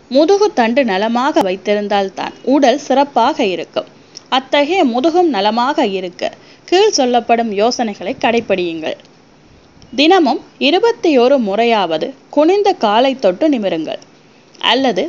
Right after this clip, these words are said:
தோப்பு கரணம் போடுவதும் மிகவும் சிறந்ததான உடற்பயிற்சியே. தினமும் இருபத்தியொரு நிமிடங்கள் வேகமாக நடவுங்கள். இவ்வாறு நடப்பதும் உடலுக்கு நன்மையே.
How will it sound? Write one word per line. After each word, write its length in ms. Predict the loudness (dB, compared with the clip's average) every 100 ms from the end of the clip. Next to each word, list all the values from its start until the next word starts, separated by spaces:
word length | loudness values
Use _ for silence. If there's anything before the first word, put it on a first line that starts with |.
| 2
தோப்பு 380 | 4 4 4 0
கரணம் 420 | 2 0 0 -2
போடுவதும் 520 | 0 0 2 -2 -4
மிகவும் 440 | -2 0 0 -2 -2
சிறந்ததான 600 | -2 -2 -2 -2 -2 -2
உடற்பயிற்சியே. 760 | -4 -2 -2 -2 -4 -6 -12 -12 -14 -20 _ _ _ _ _ _ _ _ _ _ _ _ _ _ _ _ _ _ _ _ -6
தினமும் 520 | 2 4 6 4 0
இருபத்தியொரு 760 | 0 0 2 0 2 4 6 4
நிமிடங்கள் 540 | 0 0 0 0 0 2
வேகமாக 680 | 4 4 4 2 2 0
நடவுங்கள். 560 | 0 0 -2 -2 -4 -6 -10 -20 -20 -20 -20 -10 -2
இவ்வாறு 420 | 2 4 4 4 2
நடப்பதும் 580 | 2 2 2 0 0 0
உடலுக்கு 520 | 2 4 4 2 0
நன்மையே. 440 | 0 0 -2 -2